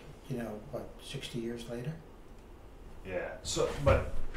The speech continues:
Speaker 2: but the larger question, you don't feel, you don't feel like an, a law enforcement officer has an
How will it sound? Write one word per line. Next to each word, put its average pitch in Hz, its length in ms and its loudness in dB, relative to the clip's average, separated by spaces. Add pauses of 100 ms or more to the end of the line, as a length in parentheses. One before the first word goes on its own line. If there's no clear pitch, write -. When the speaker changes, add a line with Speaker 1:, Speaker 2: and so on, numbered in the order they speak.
(380)
Speaker 2:
but - 180 2
the 107 140 6
larger 101 580 4
question, - 400 -2 (720)
you 113 120 4
don't 120 240 8
feel, 104 160 0 (180)
you 120 120 4
don't 113 240 4
feel 101 180 0
like 85 260 0 (1300)
an, 90 200 -6 (160)
a 87 120 0
law 87 380 0
enforcement 82 680 -4
officer - 640 -6 (1500)
has - 340 -6
an - 180 -8